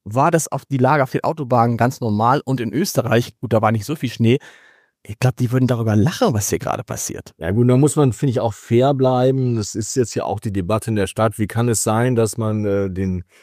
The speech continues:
Speaker 2: Winterdienst so eindampft? Auf der anderen Seite weiß ich schon, dass wahrscheinlich irgendwie, wenn's jetzt wieder zehn Jahre warm ist und kaum Frost gibt,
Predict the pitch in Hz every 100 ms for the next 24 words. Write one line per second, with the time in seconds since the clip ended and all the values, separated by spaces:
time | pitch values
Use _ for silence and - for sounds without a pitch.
0 | _ 110 180 151 135 131 143 - - -
1 | 131 - 120 139 143 135 139 135 - 113
2 | 135 160 185 139 113 110 120 120 117 135
3 | 139 - 139 135 131 _ _ - 117 117
4 | 135 131 127 - 117 117 113 120 117 113
5 | 117 117 - 131 123 113 107 101 117 185
6 | 147 135 123 113 135 180 208 120 120 -
7 | 143 185